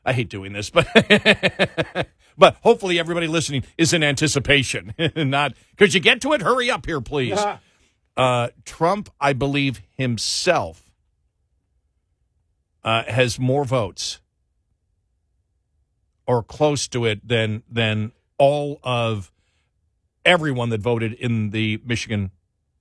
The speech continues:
Speaker 1: primary, the Michigan Democratic primary.
Speaker 2: Yeah.
Speaker 1: He's got six hundred sixty-five thousand votes.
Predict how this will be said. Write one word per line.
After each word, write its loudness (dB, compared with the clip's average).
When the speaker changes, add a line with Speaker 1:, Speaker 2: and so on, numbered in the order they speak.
Speaker 1:
primary, -2
the -4
Michigan -4
Democratic -6
primary. -14
Speaker 2:
Yeah. -4
Speaker 1:
He's -2
got 0
six -4
hundred -2
sixty-five -4
thousand -2
votes. -4